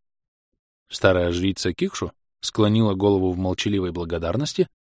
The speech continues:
и, удивительно изящно скользнув по воздуху, без брызг вошла в воду. Помахали руками лохры и отправились следом за щуками.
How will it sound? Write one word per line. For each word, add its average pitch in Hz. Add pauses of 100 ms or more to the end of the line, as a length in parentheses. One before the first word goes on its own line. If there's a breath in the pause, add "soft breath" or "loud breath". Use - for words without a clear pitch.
(140)
и, 120
удивительно 131
изящно 131
скользнув 113
по 107
воздуху, 165
без 127
брызг 135
вошла 104
в 90
воду. 87 (760)
Помахали 127
руками 104
лохры 165
и -
отправились 139
следом 98
за 117
щуками. 101